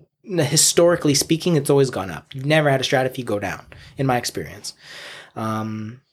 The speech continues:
so yeah, that's in a nutshell why is it's happening. Is there was a big player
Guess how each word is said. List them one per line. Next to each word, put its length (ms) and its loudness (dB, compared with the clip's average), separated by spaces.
so 240 -2
yeah, 280 4
that's 420 0
in 120 2
a 80 4
nutshell 520 4
why 960 0
is 220 -6
it's 180 -4
happening. 500 -8
Is 520 -4
there 180 2
was 140 -2
a 60 -2
big 260 2
player 580 4